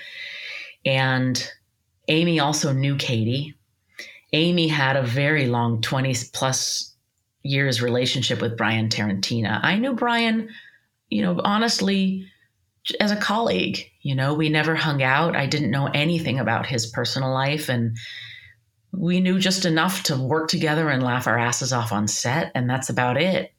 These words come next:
Um, but Amy knew Katie a little bit, and she knew what the loss meant to me. And when she wrote that thing, she wrote it,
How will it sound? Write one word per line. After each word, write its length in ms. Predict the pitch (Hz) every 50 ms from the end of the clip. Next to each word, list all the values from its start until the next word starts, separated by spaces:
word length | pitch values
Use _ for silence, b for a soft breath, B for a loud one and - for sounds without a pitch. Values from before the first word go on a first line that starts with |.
| B B B B B B B B B B B
Um, 580 | 131 131 131 127 123 117 117 120 113 110 113 113 - _ _ - - _ _ _ _ _ _ _ _
but 160 | - - -
Amy 360 | 156 175 185 202 202 185 165
knew 680 | 160 151 156 160 175 170 156 135 120 113 104 104 - - _ _ _ _ _ _ _ _ _
Katie 380 | - - 165 151 139 135 135 131
a 60 | 131
little 180 | 127 131 127 113
bit, 120 | 131 120
and 100 | 131 123
she 200 | - - 139 135
knew 200 | 131 135 143 139
what 140 | 127 123 110
the 80 | 120
loss 340 | 117 107 107 113 113 110 -
meant 220 | 110 92 - - -
to 100 | - 127
me. 180 | 120 117 117
And 100 | 117 117
when 140 | 123 123 123
she 240 | 127 - - 208 220
wrote 300 | 185 156 143 135 131 -
that 260 | 120 120 117 113 -
thing, 240 | 131 120 123 123 123
she 340 | 120 - - 143 147 147 139
wrote 340 | 123 127 131 131 123 117
it, 240 | 123 120 - - -